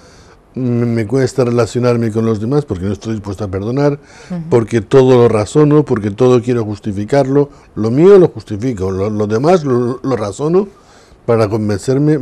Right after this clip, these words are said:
Speaker 1: para demostrar que estoy en lo cierto y el otro está en lo en-, equivocado. Y a partir de ahí se hace una barrera. No puedo sentirme hermano, porque yo no perdono como perdona Dios, como me ha perdonado Dios. Esa es una de las causas por las que,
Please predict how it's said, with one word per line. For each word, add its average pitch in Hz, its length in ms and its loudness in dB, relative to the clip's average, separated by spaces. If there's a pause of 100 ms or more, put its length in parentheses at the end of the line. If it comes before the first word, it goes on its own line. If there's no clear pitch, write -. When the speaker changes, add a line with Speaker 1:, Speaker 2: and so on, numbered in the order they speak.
(160)
Speaker 1:
para 107 180 -2
demostrar 107 460 -4
que 131 60 -6
estoy 113 240 -4
en 107 60 -4
lo 107 60 -8
cierto 135 500 -2 (360)
y 104 60 -2
el 110 60 -2
otro 120 160 0
está - 140 -2
en 104 80 -2
lo 110 60 0
en-, 110 320 -6
equivocado. 101 560 -4 (340)
Y 120 80 -4
a 120 80 -2
partir 117 380 -2
de 113 80 0
ahí 123 220 0
se - 140 -6
hace 120 240 -4
una 107 220 -2
barrera. 90 400 -8 (460)
No 117 200 0
puedo 135 320 2
sentirme 117 480 -2
hermano, 110 420 -2 (460)
porque 110 380 -2
yo 123 120 2
no 151 160 4
perdono 98 420 -4
como 90 240 -12
perdona 90 380 -8
Dios, 85 380 -12 (100)
como 95 220 -8
me 104 80 -6
ha 98 40 -8
perdonado 90 460 -8
Dios. 78 300 -16 (360)
Esa 139 280 -2
es 90 100 -8
una 92 140 -10
de 90 80 -8
las 87 180 -10
causas 101 480 -8 (400)
por 107 160 0
las 107 260 -4
que, 123 320 0